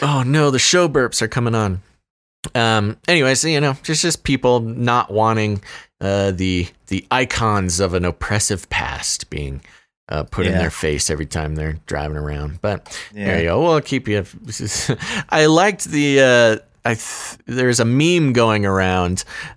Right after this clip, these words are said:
Speaker 1: uh, of people posing by different statues, and it was titled, uh, you know, "Tired of persecution, the statues are starting to fight back." And it was these people,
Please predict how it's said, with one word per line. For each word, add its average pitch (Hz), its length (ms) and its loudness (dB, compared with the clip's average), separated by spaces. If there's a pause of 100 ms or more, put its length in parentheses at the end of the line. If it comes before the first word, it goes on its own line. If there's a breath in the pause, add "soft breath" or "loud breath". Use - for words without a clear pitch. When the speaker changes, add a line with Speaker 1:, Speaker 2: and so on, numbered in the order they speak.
Speaker 1:
uh, 95 480 0
of 98 220 -2
people 120 280 2
posing 120 640 2
by 104 260 2
different 101 420 -2
statues, 107 680 0
and 95 200 -2
it 104 80 -2
was 95 200 0
titled, 98 600 -2
uh, 87 240 0 (320 loud breath)
you 95 80 -8
know, 87 120 -2
"Tired 127 380 0
of 117 160 -4
persecution, 117 840 0
the 98 80 0
statues 104 680 0
are 90 40 0
starting 95 420 0
to 85 60 -4
fight - 320 -2
back." 90 460 -2 (420 soft breath)
And 90 100 -2
it 92 80 0
was 87 200 0
these 90 180 -2
people, 92 520 2